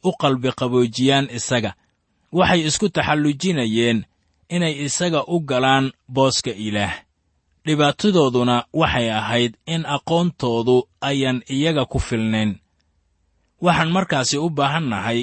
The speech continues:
inaan maanka ku hayno in talada dadka ay ku salaysan tahay khibrad iyo xikmad qof kale laga helay. Waxaana kuwa la taliyaasha ahi ka maqan xubin weyn oo ah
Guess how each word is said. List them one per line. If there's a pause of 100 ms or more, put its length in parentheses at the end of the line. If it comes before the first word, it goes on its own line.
inaan
maanka
ku
hayno
in
talada
dadka (160)
ay
ku
salaysan
tahay (100)
khibrad
iyo
xikmad (400)
qof
kale
laga
helay. (720)
Waxaana
kuwa
la
taliyaasha (140)
ahi (160)
ka
maqan
xubin
weyn (180)
oo
ah